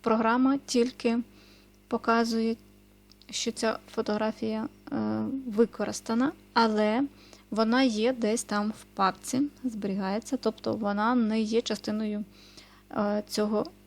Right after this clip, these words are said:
документу. Для того, щоб у вас фотографія не втратилася, коли ви будете її переси-, перекидати в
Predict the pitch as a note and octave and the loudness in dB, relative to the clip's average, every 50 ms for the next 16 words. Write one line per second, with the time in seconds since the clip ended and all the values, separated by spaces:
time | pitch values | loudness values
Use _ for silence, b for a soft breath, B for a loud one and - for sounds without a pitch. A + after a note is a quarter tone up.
0 | - - G#3 G#3+ - - G#3 G3 G3 G3+ G3+ - B3 B3 - - - - - B | -8 -6 -6 -4 -2 -2 -2 -2 -2 -2 -4 -6 -10 -12 -12 -14 -20 -20 -20 B
1 | B B B B B B B B B B B _ _ _ _ _ - G#3+ A3 G#3+ | B B B B B B B B B B B _ _ _ _ _ -2 0 0 4
2 | - B3+ C4 B3+ A#3+ A3+ - - A3 G#3 G3+ - - - A#3 G#3+ G#3 G#3+ A3+ - | 4 4 4 4 4 2 0 0 -2 -2 -2 -4 -6 -8 -6 -2 0 0 0 0
3 | - - - - A#3+ A3+ - A3+ A3+ G#3 G#3 G#3 G#3 - - - G#3 G#3 G#3 G#3 | -2 -4 -4 -2 -2 0 2 2 2 2 0 -2 -4 -4 -4 -2 -2 -2 -2 -2
4 | G#3 G3+ G#3 A3 A#3 - - - - - - _ _ _ - - - - - - | -2 -2 -2 -2 -2 -2 -4 -8 -14 -20 -20 _ _ _ -20 -20 -20 -20 -20 -20
5 | _ _ _ _ _ _ _ _ _ - - - - - G3 F#3+ G3+ G3 - G3+ | _ _ _ _ _ _ _ _ _ -18 -16 -10 -4 -2 0 0 0 0 -2 0
6 | A3 A#3+ C4 - - D#4 D#4+ F4+ F4+ - - D4+ D4 D4 C#4+ C4+ C4+ B3 B3 A3 | 0 0 0 -2 -2 -2 -2 -4 -4 -6 -4 -2 0 2 4 4 4 4 2 2
7 | G#3+ G3+ G3+ G#3+ G3+ - - - G#3+ G#3+ A3 G#3+ - - - G#3+ G#3+ A3+ G#3+ - | -2 -2 -2 -4 -6 -8 -6 -2 0 0 0 -2 -4 -4 -4 -2 -2 -2 -4 -4
8 | - - G#3 G#3 G3+ - G3+ G3 G#3 G3+ G3+ F#3+ - G3 G3 - - - - - | -4 -4 -2 -2 -2 -4 -2 0 0 0 0 -2 -4 -6 -8 -8 -10 -16 -20 -20
9 | - - - G#3 G3 G#3+ G#3 G#3 G3+ G3 G#3 | -16 -10 -10 -8 -8 -4 -2 -2 -2 -2 -2